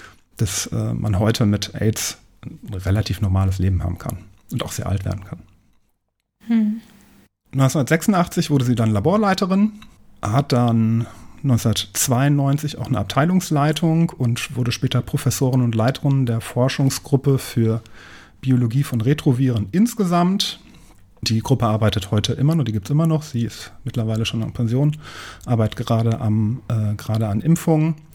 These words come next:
Speaker 1: War, wie gesagt, gesellschaftlich da auch sehr,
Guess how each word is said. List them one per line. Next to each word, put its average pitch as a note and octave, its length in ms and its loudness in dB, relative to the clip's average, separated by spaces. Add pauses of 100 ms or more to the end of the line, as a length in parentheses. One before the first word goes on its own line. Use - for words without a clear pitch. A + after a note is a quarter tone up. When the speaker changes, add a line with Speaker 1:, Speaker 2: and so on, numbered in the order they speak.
(140)
Speaker 1:
War, A#2+ 240 2
wie A2+ 80 2
gesagt, B2 460 0
gesellschaftlich D3+ 640 0
da D3 100 -2
auch - 140 -6
sehr, C3 420 0